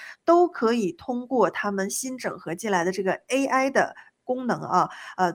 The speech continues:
在这个 Workspace 里面呢，来去进行书写。那你想要什么，这个A I呢，就会帮你写出来你想要的这个主题，啊，P P T，啊，帮你生成一个草稿都可以啊。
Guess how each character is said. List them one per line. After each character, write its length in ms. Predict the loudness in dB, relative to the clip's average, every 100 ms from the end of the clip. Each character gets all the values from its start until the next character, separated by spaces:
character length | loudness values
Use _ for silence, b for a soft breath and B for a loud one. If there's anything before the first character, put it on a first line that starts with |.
| -4
在 220 | 0 0
这 100 | 2
个 120 | 0
Workspace 680 | 4 2 0 -2 0 0 -2
里 160 | -6 -4
面 280 | 0 0
呢， 160 | 0 -2 B B
来 240 | -2 0 0
去 260 | -4 -4
进 260 | -4 -6 -6
行 240 | -6 -8
书 240 | -10 -8 -6
写。 440 | -6 -4 0 0 -2 _ -6
那 100 | -4
你 120 | -2
想 240 | 2 4
要 200 | 8 6
什 120 | 6
么， 180 | 0 0
这 140 | -2 -4
个 80 |
A 160 | -2 0
I 160 | -2 -2
呢， 120 | -4
就 180 | -4 -4
会 140 | -2
帮 260 | -2 -2 -2
你 120 | -6
写 280 | -6 -4 -4
出 280 | -6 -2 0
来 160 | 0
你 180 | -2 -6
想 240 | -6 -4
要 100 | 0
的 120 | 0 0
这 80 |
个 100 | -2
主 180 | -2 -6
题， 380 | -10 -6 -6 -6 B B
啊 160 | -6
，P 160 | -6 -10
P 160 | -10
T， 320 | -6 -4 -4 -8 B B
啊， 160 | -4
帮 200 | -2 -4
你 120 | -2 -2
生 240 | -2 -2
成 200 | -4 -4
一 120 | -2
个 180 | -2 -2
草 320 | -4 0 2
稿 260 | 2 -2 -4 -2
都 200 | -2 -2
可 260 | -4 -2
以 160 | -2 -6
啊。 240 | -6 -6